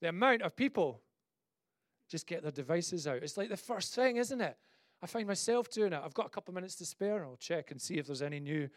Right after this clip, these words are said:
sport, any new transfers for Rangers.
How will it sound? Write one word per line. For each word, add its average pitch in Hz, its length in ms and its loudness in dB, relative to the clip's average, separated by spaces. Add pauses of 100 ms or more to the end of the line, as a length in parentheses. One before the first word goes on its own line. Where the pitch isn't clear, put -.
(680)
sport, 170 480 4 (100)
any 156 180 0
new 156 120 2
transfers 165 640 4
for 156 160 0
Rangers. 175 680 6